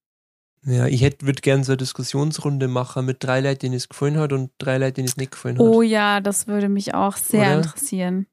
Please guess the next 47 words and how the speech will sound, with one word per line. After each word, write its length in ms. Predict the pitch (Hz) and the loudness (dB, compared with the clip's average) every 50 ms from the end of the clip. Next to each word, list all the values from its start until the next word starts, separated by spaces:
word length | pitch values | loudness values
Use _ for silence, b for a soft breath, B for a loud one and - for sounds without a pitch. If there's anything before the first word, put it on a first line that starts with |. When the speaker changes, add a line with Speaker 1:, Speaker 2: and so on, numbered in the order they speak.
| _ _ _ | _ _ _
Speaker 1:
Weil 140 | - 123 127 | -2 0 0
ich 80 | 127 - | 0 0
kann 160 | - 143 147 | 0 0 2
mir 80 | 147 135 | 2 2
vorstellen, 420 | - 147 147 147 - - 147 135 | 2 2 0 0 2 0 0 2
dass, 240 | 131 135 135 - - _ _ _ _ _ - | 2 2 0 -2 -8 _ _ _ _ _ -6
also 160 | - 131 143 | -2 2 4
ich 80 | 143 143 | 4 4
hätt, 120 | 156 - | 4 2
ich, 320 | 160 147 143 - - 101 143 | 2 2 0 0 0 -2 2
oder 140 | 135 135 - | 2 2 4
überhaupt 340 | 151 160 170 151 139 135 | 4 4 4 4 2 2
würd's 160 | 143 139 - - | 0 -4 0 0
mich 80 | 156 | -2
interessieren, 400 | 147 139 - 139 - - 156 147 | -2 -2 -4 -6 -2 -2 0 0
ob's 300 | 135 131 - - - - b b b b b _ _ _ | 0 -2 -4 -6 -10 -10 b b b b b _ _ _
so, 440 | - - - 135 135 135 - - _ | -10 -2 2 4 4 4 2 0 _
also 240 | - 127 123 - - | -2 0 0 0 -2
ob, 140 | 139 123 - | -2 -6 -4
ob 220 | - 135 - _ - | -8 -8 -8 _ -4
die 280 | 139 135 131 127 - _ _ _ - | 0 0 0 0 -2 _ _ _ -4
Bevölkerungsschicht, 920 | 143 131 - 147 147 147 - 151 143 143 135 - - 165 156 - - - | -4 0 2 2 0 2 0 -2 -2 0 -2 0 0 -2 -2 -2 -4 0
oder 120 | 131 123 | 0 0
Bevölkerungsschicht 680 | 117 151 - - 120 117 - 123 120 110 - 117 110 - | 0 -2 -4 -4 -6 -6 -2 -2 -4 -2 0 -2 -2 -2
ist 100 | 127 117 | -4 -8
so 100 | - 117 | -6 -6
böse, 340 | 117 - 120 120 113 117 110 B B B B B B B | 0 2 2 4 4 2 -2 B B B B B B B
aber 180 | - - 131 135 | 2 6 6 6
ob 140 | 127 - | 6 4
quasi 200 | - - 135 127 | 2 2 2 2
die 80 | 127 139 | 4 4
Leute, 220 | 135 131 131 135 - 139 | 4 4 4 2 0 0
denen 60 | 135 131 | 0 0
es 120 | 123 - | -2 -2
gefallen 380 | - - - - 165 160 160 165 | -8 -6 0 2 4 4 6 4
hat, 100 | 156 143 | 4 4
ob 140 | 127 - | 2 0
die 80 | - 147 | 2 2
alle 220 | 131 139 139 135 | 4 6 6 6
aus 100 | 131 131 | 6 4
den 100 | - - | 0 0
gleichen 320 | 139 131 127 143 143 160 156 | 2 4 4 4 4 2 2
Gründen 320 | 151 143 151 156 156 151 | 4 4 4 6 6 4
sagen, 420 | 143 - 151 147 147 147 151 160 - _ _ _ _ _ _ _ _ _ _ _ _ _ _ _ _ _ _ _ - | 4 4 4 4 4 4 2 0 -2 _ _ _ _ _ _ _ _ _ _ _ _ _ _ _ _ _ _ _ 0
deswegen, 500 | 147 151 - - 147 151 156 156 165 - _ _ _ - | 2 2 2 2 2 4 2 2 0 -4 _ _ _ 0
oder 240 | 131 135 135 147 | 2 4 4 4
ob's 280 | 135 127 - - - - | 2 0 -2 -4 -6 -6